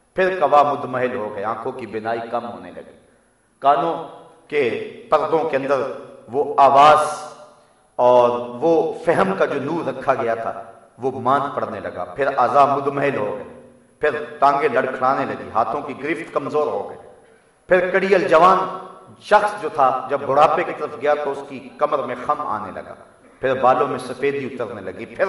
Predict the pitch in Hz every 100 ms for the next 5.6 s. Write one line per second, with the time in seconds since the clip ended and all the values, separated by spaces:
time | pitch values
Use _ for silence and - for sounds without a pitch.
0 | 190 139 143 143 120 110 104 80 80 -
1 | - _ _ _ _ 240 254 240 226 254
2 | 214 175 175 170 151 139 143 143 135 135
3 | 131 131 127 127 - 127 110 80 85 85
4 | - - 151 151 - 127 117 113 107 95
5 | 92 90 92 69 - -